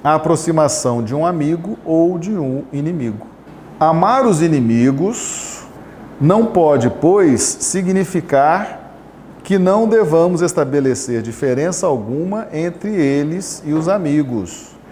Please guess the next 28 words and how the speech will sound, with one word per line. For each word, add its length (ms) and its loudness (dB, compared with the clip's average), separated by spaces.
Os 140 -2
inimigos 840 2
é 100 4
um 160 0
tipo 460 -4
de 120 -4
tratamento, 1040 -2
os 160 -2
amigos 640 0
é 100 2
outro 420 0
tipo 340 -12
de 80 -10
tratamento. 680 -8
Você 120 -8
tem 160 0
que 60 -6
ser 160 2
realista. 760 0
Com 160 4
os 100 2
inimigos, 760 2
você 280 0
tem 220 -4
que 80 -10
seguir 500 -2
as 120 2
orientações, 1400 -2